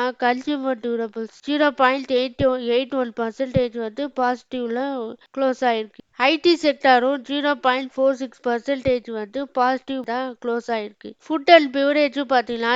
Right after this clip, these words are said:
ஜீரோ பாயிண்ட் டூ நைன் பர்சன்டேஜ் வந்து பாசிட்டிவ்ல க்ளோஸ் ஆயிருக்கு. பாக்கி எல்லா செக்டாருமே ஒரு நல்ல இறக்கத்தை வந்து காட்டியிருக்காங்க. இதெல்லாம் மார்க்கெட்ல ஓவராலா நடந்த செய்திகளை இப்ப பார்த்தோம்.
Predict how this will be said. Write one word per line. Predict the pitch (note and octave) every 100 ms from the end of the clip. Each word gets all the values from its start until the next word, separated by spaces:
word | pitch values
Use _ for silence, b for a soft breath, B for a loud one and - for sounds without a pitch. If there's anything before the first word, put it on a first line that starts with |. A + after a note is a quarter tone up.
| A#3+
ஜீரோ | C4 C#4+ C#4+
பாயிண்ட் | B3+ B3+ B3+
டூ | C4 C4
நைன் | B3 A#3 A3
பர்சன்டேஜ் | A3+ A3 B3+ B3 A#3 A3
வந்து | A3 G#3 C#4
பாசிட்டிவ்ல | B3+ B3 B3 B3+ A#3 A#3 B3+
க்ளோஸ் | B3+ A#3 A3
ஆயிருக்கு. | A3 A3 b b _
பாக்கி | B3+ C4+ B3+ C4
எல்லா | B3+ D4+ D#4
செக்டாருமே | C#4 B3 C#4+ C4+ A#3 A#3 B3+ C4+
ஒரு | B3+ A#3+ A#3
நல்ல | A#3 B3+ C#4
இறக்கத்தை | B3 A#3 A#3 A3 A#3
வந்து | G#3 G3 B3+
காட்டியிருக்காங்க. | B3 A#3 A#3 G#3+ A3+ G#3 G#3+ -
இதெல்லாம் | C#4 D4 C#4+ C4+ C4+
மார்க்கெட்ல | B3+ C#4+ C#4+ D#4 B3 A#3 B3 B3+
ஓவராலா | B3+ C4+ C#4+ C4+ A#3 A#3 C4
நடந்த | B3 A#3+ A#3+ C#4
செய்திகளை | C4 B3 B3 B3+ A#3+ A3+ B3+
இப்ப | C4 B3+ A3+
பார்த்தோம். | A3+ A3 A3